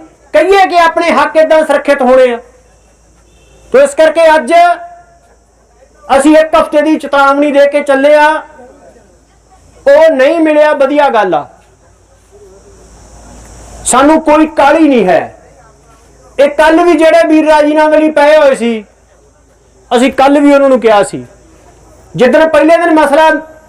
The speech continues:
ਆਇਆ ਸਾਡੇ ਕੋਲੇ, ਸਾਡੇ ਸਾਥੀ ਰਜਿੰਦਰ ਕਿੰਗਰਾ ਤੇ ਨੌ ਨਿਹਾਲ ਸਿੰਘ ਹੋਰੀ ਆਏ, ਦੂਜੇ ਦਿਨ ਜਦੋਂ ਮੈਂ ਆਇਆ, ਇਹ ਸੀ ਵੀ ਆਪਾਂ ਉਹਨੂੰ ਮਿਲਣਾ ਜਿਹੜੇ ਬੰਦੇ ਨੇ ਧੋਖਾ ਕੀਤਾ।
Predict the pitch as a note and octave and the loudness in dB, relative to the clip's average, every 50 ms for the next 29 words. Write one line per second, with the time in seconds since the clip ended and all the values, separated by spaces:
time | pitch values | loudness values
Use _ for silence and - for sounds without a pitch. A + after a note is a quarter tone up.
0 | - - A3+ B3+ C#4 D4 D4+ D#4+ D#4 D4+ D4 C#4+ B3 D4 C#4+ D4 C#4+ C#4+ C#4 C4 | -8 -4 -2 0 2 2 2 0 0 -2 -2 0 0 -2 0 2 2 2 2 2
1 | A#3 A3+ - - - - _ _ _ _ _ _ - _ - - A3 B3+ A#3+ D4 | 0 -4 -8 -14 -20 -20 _ _ _ _ _ _ -20 _ -8 -4 -4 -2 0 0
2 | D4 - C4+ C#4+ C#4 C#4 D4 C#4+ A#3+ A3+ C4+ C4 C4+ C#4+ C#4+ C#4+ C#4+ C#4 C4+ C#4 | 0 0 0 -2 0 0 0 -2 0 -2 -2 0 0 0 0 0 -2 -4 -2 -2
3 | C#4 C#4+ D4 D4 C#4+ C4 B3+ B3+ C4 C#4 D4 D#4 D4+ C#4+ C4 - B3+ C4+ C#4 C#4+ | 0 0 0 0 0 0 2 2 2 2 0 0 0 0 -2 -2 -4 -2 0 0
4 | C#4+ C#4+ C#4+ C4+ C#4 C#4+ C#4+ G#3+ B3+ B3+ A#3 A#3 C#4+ C#4 C#4 C#4+ C#4+ C#4 A#3+ C#4+ | 2 2 4 4 4 2 2 0 -4 -6 -4 -2 -2 -2 0 -2 -2 -2 -2 -2
5 | C4+ C#4 C4 C4+ C4+ C4+ C4+ C4+ C4+ B3+ A#3+ G#3+ G#3 G#3 - - - - _ _ | -2 -2 -2 0 0 0 0 0 0 0 0 -2 -4 -6 -12 -20 -20 -20 _ _
6 | _ _ _ _ _ _ - - C4+ D#4+ F4 F4+ F4+ F4+ F4+ F4+ F4+ F4+ F4 F4+ | _ _ _ _ _ _ -4 0 0 2 2 2 0 -2 0 0 0 0 0 -2
7 | F#4 F4+ F#4 F#4+ G4+ G#4 G4+ F#4+ F4+ D#4 D4 C#4 C4 A#3 F#3 D3 - - - - | -2 0 0 0 0 0 0 0 0 0 2 2 0 0 -2 -4 -8 -14 -20 -20
8 | - - - _ _ _ - - - - - _ - - - F3+ E3 C4 D#4+ F4+ | -20 -20 -20 _ _ _ -20 -20 -20 -20 -20 _ -20 -20 -10 -4 -2 0 2 2
9 | F#4 F4+ F4+ F4 F4 F4+ F#4 F#4 F#4 F#4 F#4 F4+ - - - D4+ C#4+ C#4+ D4 A#3+ | 2 2 0 0 -2 0 -2 -2 -2 -2 -2 -2 -2 -2 -4 -4 -4 -4 -6 -6
10 | - A#3 C4+ A3 F3+ D#3 | -2 -2 -2 -2 -2 -6